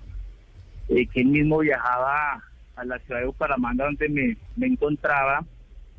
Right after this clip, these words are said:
incluso mandó con ese tercero pues una foto de, del proceso para mi sorpresa, que es un proceso que se estaba adelantando por parte de la, de la Procuraduría, pues a través también de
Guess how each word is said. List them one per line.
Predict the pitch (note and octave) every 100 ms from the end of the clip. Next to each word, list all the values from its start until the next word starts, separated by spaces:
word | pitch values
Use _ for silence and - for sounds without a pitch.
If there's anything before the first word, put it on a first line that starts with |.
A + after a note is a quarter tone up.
| -
incluso | B2+ - B2+ - C#3+
mandó | D3 C#3+ B2+ A#2+ B2 B2 B2+ C#3 - - -
con | C#3 C#3
ese | D3
tercero | D3 D3 A#2+ A#2+ A#2 C3+
pues | C#3+ B2
una | A#2 B2
foto | - C#3 C3+ C#3+
de, | C#3+ B2
del | B2+ A#2
proceso | C3 A2 - B2 A#2+ C3 C#3 - - - - - - -
para | - A#2+
mi | B2
sorpresa, | - A#2 - B2+ C#3
que | D3+
es | C#3
un | D3
proceso | C#3+ C#3 C#3 D3+
que | D3+
se | C3
estaba | A#2 - A#2+ C3+
adelantando | C#3+ C3+ - A#2+ A#2+ C3+
por | D3 B2
parte | A#2 A#2 -
de | C#3
la, | C#3+ C3 A2 - -
de | A#2
la | A#2
Procuraduría, | - A#2+ B2 A#2+ A#2+ B2+ C3+ D#3 F#3 - - - - - - -
pues | C3+ C#3
a | C3+
través | C3 B2+ B2+
también | - D#3+ D#3+ D#3+
de | D#3 E3 D3+ A2+